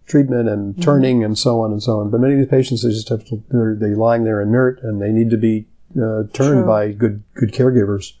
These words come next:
Speaker 2: True.
Speaker 1: who are often overextended, you know, and
Speaker 2: Yeah.
Speaker 1: can't administer the right care.
Speaker 2: So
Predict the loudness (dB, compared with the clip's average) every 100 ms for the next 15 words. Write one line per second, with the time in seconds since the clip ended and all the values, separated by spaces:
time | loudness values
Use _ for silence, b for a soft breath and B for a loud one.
0 | B B -10 2 4 4 4 2 2 0
1 | -2 0 0 0 -2 -6 -4 -4 -2 0
2 | 0 0 0 -2 -4 -2 -2 -2 -2 -4
3 | -6 -14 b b b b b b b -6
4 | 2 2 2